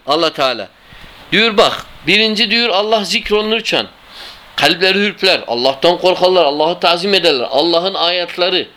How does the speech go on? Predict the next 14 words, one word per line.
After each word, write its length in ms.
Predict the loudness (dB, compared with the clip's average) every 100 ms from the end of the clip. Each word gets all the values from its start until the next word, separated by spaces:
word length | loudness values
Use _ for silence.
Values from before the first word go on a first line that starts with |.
| -20 -20 -20 -20 -2
onların 440 | 2 2 2 0 -6 -2
kulaklarına 580 | 0 2 2 0 -2 -4 -6 -4
gelirken 500 | -2 0 0 -2 -2
imanları 600 | -2 0 0 0 0 0
artar, 460 | -2 -4 -2 -2 -2 -10 _ _ -20 -10 -2
daha 220 | 2 2
fazla 420 | 4 2 2 -2 -2 -4
Allah'a 320 | -2 0 -2 -2
güvenirler. 560 | 0 0 0 -4 -6 -8 -20 -20 -20 -20 -20 -20 -6
Sonra 440 | 2 2 2 0
diyor 260 | -2 -4 -4
ki 240 | -6 -2
bunlar 400 | 0 0 0 -2
namaz 600 | -2 2 0 -2 -12 -16